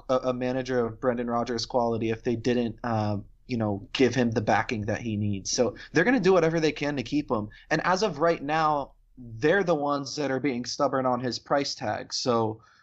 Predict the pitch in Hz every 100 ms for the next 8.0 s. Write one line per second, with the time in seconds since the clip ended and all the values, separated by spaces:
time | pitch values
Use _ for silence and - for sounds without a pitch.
0 | _ 143 139 131 120 135 127 127 139 170
1 | 190 - 175 156 156 156 131 127 151 156
2 | 123 104 - 123 110 113 120 - 117 -
3 | 120 143 185 156 165 165 - 151 147 147
4 | 123 - 135 - 135 - 123 143 135 113
5 | - _ _ _ 147 180 190 165 - 175
6 | 127 113 - 147 147 - - 123 - 135
7 | 143 151 110 107 101 - - 98 -